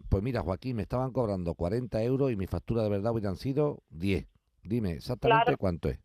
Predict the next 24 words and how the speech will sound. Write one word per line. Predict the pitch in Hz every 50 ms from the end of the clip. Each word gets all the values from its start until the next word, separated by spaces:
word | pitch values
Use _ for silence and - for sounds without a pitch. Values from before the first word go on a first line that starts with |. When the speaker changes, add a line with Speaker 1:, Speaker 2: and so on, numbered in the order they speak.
| - - - - -
Speaker 2:
Normalmente, | 269 269 269 262 262 254 269 285 302 302 311 311 311 311 392
eh, | 392 277 269 277 262 262 - - 247 247 247 240
eh, | 233 -
pagamos | - 233 208 196 220 226 247 285
unos | 277 349 339 330 311
veinte | 269 254 240 233 185 214 202 233
euros, | 302 370 381 294 226
que | - 233
se | - 107
Speaker 1:
Y, | -
Speaker 2:
los | 226 -
Speaker 1:
y | 113
te | 101
Speaker 2:
ca-, | -
Speaker 1:
estaban | 107 - 135 139 151
Speaker 2:
eh, | -
eh, | -
Speaker 1:
cobrando | - 143 151 156 151
Speaker 2:
quitando | - 226 262 294
Speaker 1:
cua-, | 320
Speaker 2:
los | 311 294
Speaker 1:
y |
te | 285
Speaker 2:
meses | 277 277